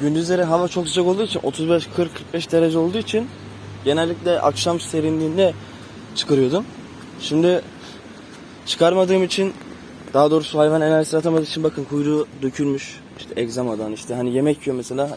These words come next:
yatıyor. Ee, öbür türlü enerjisini atamadığı için hayvan tüy dökümüne, egzamaya falan yakalanmıştı.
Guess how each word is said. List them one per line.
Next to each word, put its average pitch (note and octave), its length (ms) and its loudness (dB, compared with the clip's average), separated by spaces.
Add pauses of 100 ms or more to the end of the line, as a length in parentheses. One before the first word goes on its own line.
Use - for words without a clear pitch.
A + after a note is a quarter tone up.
yatıyor. B2+ 460 -2 (600)
Ee, A#2 60 -4
öbür A#2 360 -2
türlü C3+ 160 -6
enerjisini C3+ 360 -4
atamadığı C#3+ 260 -4
için C3 160 -8
hayvan B2+ 240 -4 (800)
tüy B2 180 -4
dökümüne, C3 540 -4
egzamaya C3 340 -2
falan C3 240 0
yakalanmıştı. A2+ 680 -8